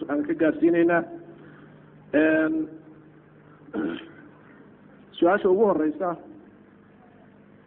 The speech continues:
oo aad moodid inay kulli isku soo koobayso ilaa toban su'aalood, en, waxay tahay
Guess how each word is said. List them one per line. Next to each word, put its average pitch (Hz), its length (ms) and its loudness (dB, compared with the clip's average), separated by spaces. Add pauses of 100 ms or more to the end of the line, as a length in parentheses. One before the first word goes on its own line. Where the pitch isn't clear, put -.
(140)
oo 170 460 0
aad 175 220 0
moodid 180 320 -2
inay 202 220 2
kulli 208 240 -4
isku 196 180 -12
soo 196 300 2
koobayso 170 580 2
ilaa 175 360 2
toban 185 300 0
su'aalood, 160 380 0 (1120)
en, 160 320 4 (580)
waxay 185 340 0
tahay 180 320 -2